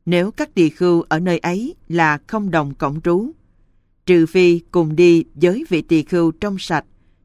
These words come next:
trừ phi có nguy hiểm. Này các tỳ khưu, vị tỳ khưu xứng đáng thực hành trở lại từ đầu, ở nơi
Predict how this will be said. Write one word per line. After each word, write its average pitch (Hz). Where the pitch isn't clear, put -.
trừ 165
phi 165
có 170
nguy 190
hiểm. 160
Này 170
các 254
tỳ 165
khưu, 180
vị 170
tỳ 165
khưu 175
xứng 190
đáng 185
thực -
hành 160
trở 165
lại 160
từ 160
đầu, 156
ở 160
nơi 175